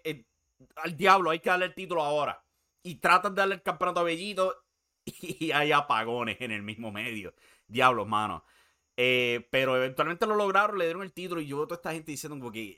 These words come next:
él no estaba listo, que tenían que trabajarlo más. ¿Qué carajo más tenías que trabajarlo él? Darle tres reinados más como campeón en pareja,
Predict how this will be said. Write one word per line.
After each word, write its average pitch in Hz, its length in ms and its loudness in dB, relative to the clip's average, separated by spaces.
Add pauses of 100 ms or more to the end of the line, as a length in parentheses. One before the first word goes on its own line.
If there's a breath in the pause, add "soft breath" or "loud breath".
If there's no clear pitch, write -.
él 113 140 -10
no 139 60 -8
estaba 131 360 -2
listo, 104 320 -10
que 98 80 -12
tenían 92 220 -12
que 120 80 -8
trabajarlo 117 340 -6
más. 117 140 -10
¿Qué 160 260 -8
carajo 196 500 -6
más 190 200 -6
tenías 190 180 -8
que 202 100 -4
trabajarlo 180 480 4
él? 170 240 -4 (300)
Darle 180 300 2
tres 196 200 0
reinados 190 380 0
más 185 120 2
como 180 180 -8
campeón 165 280 0
en 175 100 -4
pareja, 190 760 2